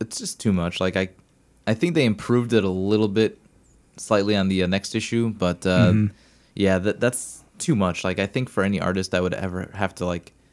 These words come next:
Speaker 1: take over.
Speaker 2: Yeah.
Speaker 1: This is one thing that you gotta consider too, is, like, the talent of, like, artists that are able to pick up and, like,
Speaker 2: Mm-hmm.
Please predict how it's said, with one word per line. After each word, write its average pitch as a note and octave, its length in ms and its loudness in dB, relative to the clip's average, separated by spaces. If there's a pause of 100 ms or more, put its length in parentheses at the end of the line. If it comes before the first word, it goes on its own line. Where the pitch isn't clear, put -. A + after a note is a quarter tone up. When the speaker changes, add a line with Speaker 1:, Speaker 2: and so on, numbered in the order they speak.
(520)
Speaker 1:
take G2+ 320 -4
over. A2+ 480 -2 (100)
Speaker 2:
Yeah. E2+ 300 0 (200)
Speaker 1:
This G3 120 -4
is - 60 -6
one E3 100 0
thing A2+ 160 2
that G2+ 100 -6
you G#2+ 80 2
gotta F#2+ 120 2
consider F#2 360 -4
too, F#2+ 140 -4
is, F2+ 120 -4
like, F2 120 -4
the - 80 -10
talent F#2+ 440 -4
of, F2 160 -6
like, F2+ 220 -8
artists F#2 300 -4
that F#2 120 -4
are F2+ 80 -2
able F2+ 240 -2
to F#2 60 -6
pick - 300 -4
up F2+ 220 -2
and, F2 80 -4
like, F2 280 -8
Speaker 2:
Mm-hmm. G2 160 2